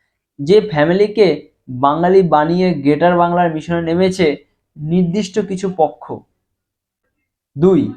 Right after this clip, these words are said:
সিরাজ ছিল বাংলার শেষ স্বাধীন নবাব। সঠিক তথ্য অনুযায়ী শেষ নবাব তো দূরের কথা, সিরাজ কোনো নবাবই ছিল না, ছিল অবৈধ দখলদার। ভারতের শাসন ক্ষমতা তখন ছিল দিল্লির হাতে।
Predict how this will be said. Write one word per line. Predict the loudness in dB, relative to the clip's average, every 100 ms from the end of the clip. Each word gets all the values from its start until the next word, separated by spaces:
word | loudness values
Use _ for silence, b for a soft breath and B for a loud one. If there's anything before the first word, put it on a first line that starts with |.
| -16
সিরাজ | -6 2 4 4 2
ছিল | 0 4 4
বাংলার | 4 2 4 4 4
শেষ | -2 0 2 2 0 -12
স্বাধীন | -10 -4 0 0 0
নবাব। | -2 -4 -8 _ _ _ _ -16
সঠিক | -4 -2 -2 -2 0
তথ্য | 0 0
অনুযায়ী | 0 4 4 2
শেষ | 2 0 0
নবাব | 0 0 0
তো | -2
দূরের | 2 4 4
কথা, | 0 2 2
সিরাজ | 2 2 2 0
কোনো | -6 -4 0
নবাবই | 2 4 4 2 -2
ছিল | -2 -4
না, | -6 -12 _ _
ছিল | -4 0 2 2 -2 -6
অবৈধ | 0 2 4 4 4 2 2
দখলদার। | 2 0 2 0 2 0 -2 _ _ _ _ -2
ভারতের | 4 4 4 2
শাসন | 2 0 0 2
ক্ষমতা | 2 4 2
তখন | 2 2 0
ছিল | 0 2 2
দিল্লির | 2 2 4 2
হাতে। | 2 -4 -16